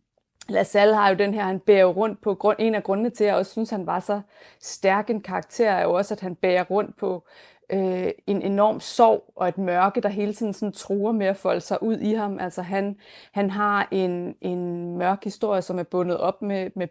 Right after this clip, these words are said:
byens historie, faktisk, som, altså, som også, som også handler om, hvorfor, hvorfor, øh, man overhovedet benytter den politistrategi, man, man gør i dag. Men han har jo sådan en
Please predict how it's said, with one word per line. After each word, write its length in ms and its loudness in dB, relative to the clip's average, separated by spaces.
byens 340 0
historie, 520 2
faktisk, 440 -2
som, 240 -2
altså, 520 -2
som 200 -6
også, 180 -2
som 160 -2
også 220 -4
handler 280 2
om, 100 2
hvorfor, 380 0
hvorfor, 460 -2
øh, 380 0
man 200 -4
overhovedet 320 -2
benytter 320 4
den 320 2
politistrategi, 800 -4
man, 240 -6
man 200 -8
gør 180 4
i 60 4
dag. 260 2
Men 120 -6
han 160 -4
har 160 -2
jo 80 0
sådan 220 -4
en 140 -8